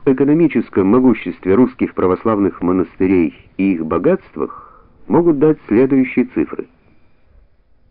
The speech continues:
При закрытии в тысяча девятьсот девятнадцатом году двух третей общего количества монастырей у них было изъято и передано в общенародное пользование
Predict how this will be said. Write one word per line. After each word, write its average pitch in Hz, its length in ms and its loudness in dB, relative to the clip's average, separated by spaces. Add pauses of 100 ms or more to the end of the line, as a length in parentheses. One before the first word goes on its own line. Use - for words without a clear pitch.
(340)
При 117 220 4
закрытии 143 640 4
в - 80 -2
тысяча 156 400 2
девятьсот 120 500 2
девятнадцатом 123 720 0
году 110 400 2
двух 92 540 0
третей 113 640 2
общего 92 440 -2
количества 92 720 -4
монастырей 87 720 -2 (420)
у 104 60 0
них 156 240 4
было 170 240 4
изъято 143 640 2
и 131 80 6
передано 131 560 4
в 101 80 0
общенародное 110 720 0
пользование 131 680 2